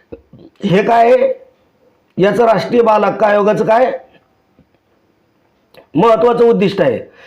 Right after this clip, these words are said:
त्याचबरोबर बालकांच्या हक्काचं संरक्षण आणि प्रचार हा शब्दसुद्धा काय,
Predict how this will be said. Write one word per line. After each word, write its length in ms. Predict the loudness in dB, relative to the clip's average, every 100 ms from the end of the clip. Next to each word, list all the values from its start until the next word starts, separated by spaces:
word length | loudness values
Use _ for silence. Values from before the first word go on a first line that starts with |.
| -20 -6
त्याचबरोबर 460 | -2 0 2 2 2
बालकांच्या 520 | 2 0 0 -2 0
हक्काचं 340 | -2 -2 -2 -2
संरक्षण 640 | 0 2 2 0 -2 -2 -6 -14 -6
आणि 180 | -2 -2
प्रचार 520 | 0 -2 0 -2 -4 -10 _ _ _ _
हा 240 | -4 -2 0
शब्दसुद्धा 600 | 0 0 -2 0 0 0
काय, 420 | 0 2 2